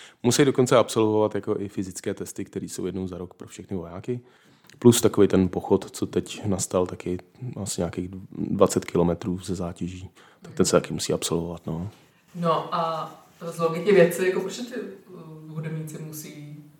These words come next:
Speaker 2: mít tady ty fyzický, no proč musí být vojáci, když vlastně jenom hrajou na trumpetu?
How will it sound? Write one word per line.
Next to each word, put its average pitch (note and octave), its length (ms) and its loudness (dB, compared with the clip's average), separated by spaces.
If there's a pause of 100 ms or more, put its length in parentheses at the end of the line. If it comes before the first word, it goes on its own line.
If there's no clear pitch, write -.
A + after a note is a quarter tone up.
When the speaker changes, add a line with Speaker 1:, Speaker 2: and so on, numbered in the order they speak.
(220)
Speaker 2:
mít D#3 280 -10
tady D3+ 160 -6
ty D3 120 -10
fyzický, D3 840 -14 (260)
no D#3+ 100 -12
proč F#3+ 180 -8
musí G#3+ 220 -6
být A3 160 -6
vojáci, A3 460 2 (260)
když E3+ 200 -14
vlastně E3+ 280 -4
jenom E3 160 -4
hrajou E3 240 0
na D#3+ 80 -2
trumpetu? F3+ 720 -6